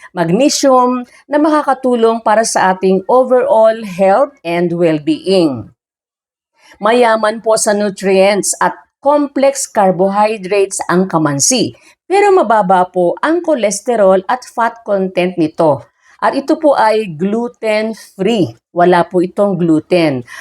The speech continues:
Ang gluten po ay pwedeng magdulot ng mga digestive issues, kagaya po ng indigestion,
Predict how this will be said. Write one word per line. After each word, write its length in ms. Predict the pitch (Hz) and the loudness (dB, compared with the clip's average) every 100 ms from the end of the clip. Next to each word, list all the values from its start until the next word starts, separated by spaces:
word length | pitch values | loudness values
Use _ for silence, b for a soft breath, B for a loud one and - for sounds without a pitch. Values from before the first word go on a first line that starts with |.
| B 233 | B -4
Ang 80 | 262 | 0
gluten 480 | 277 381 330 311 269 | 2 2 2 2 2
po 160 | 226 208 | 0 2
ay 160 | 226 | 0
pwedeng 400 | 214 233 208 240 | -2 -2 0 -2
magdulot 800 | 226 180 156 240 233 233 233 240 | -2 -2 -2 -2 0 2 2 -2
ng 300 | - 202 202 190 | -4 -2 0 2
mga 320 | 190 185 185 | 2 2 2
digestive 640 | 180 151 185 185 - 190 | 0 2 0 0 -2 -4
issues, 640 | - 165 - 285 262 - - b _ | -2 -4 -2 -2 -2 -2 -6 b _
kagaya 400 | 185 180 180 180 | -4 0 2 2
po 240 | 170 165 | 0 0
ng 240 | 170 165 156 | 0 -2 -2
indigestion, 1300 | 151 143 139 135 226 277 - 262 247 233 233 233 | -4 -4 -6 0 0 0 0 0 2 2 0 -2